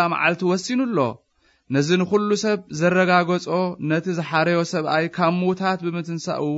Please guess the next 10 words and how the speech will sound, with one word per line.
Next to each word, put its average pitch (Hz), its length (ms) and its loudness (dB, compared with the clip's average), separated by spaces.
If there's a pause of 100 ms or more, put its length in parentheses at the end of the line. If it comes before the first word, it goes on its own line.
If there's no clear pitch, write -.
እዩ። 135 200 0 (1040)
ብዛዕባ 151 340 4 (120)
ትንሳኤ 196 420 -2
ምውታት 196 420 0
ምስ 185 200 -2
ሰምዑ 165 300 -2 (140)
ገሊኦም 208 460 4
ኣላገጹሉ፣ 247 640 -2 (240)
ገሊኦም 156 420 0
ከዓ - 180 -4